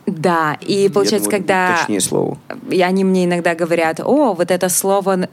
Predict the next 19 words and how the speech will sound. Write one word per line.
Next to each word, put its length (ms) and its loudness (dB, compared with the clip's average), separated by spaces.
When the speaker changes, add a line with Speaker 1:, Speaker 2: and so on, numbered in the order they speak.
Speaker 1:
и 180 0
говорят 340 2
по-французски, 800 0
я 180 0
такая: 300 -2
«М, 380 4
я 180 2
не 140 2
понимаю». 840 2
Они 240 0
такие: 300 -2
«Ну, 360 2
на 180 4
английском 460 2
нет 180 4
перевода 540 2
на 80 -2
это 220 -4
слово». 440 0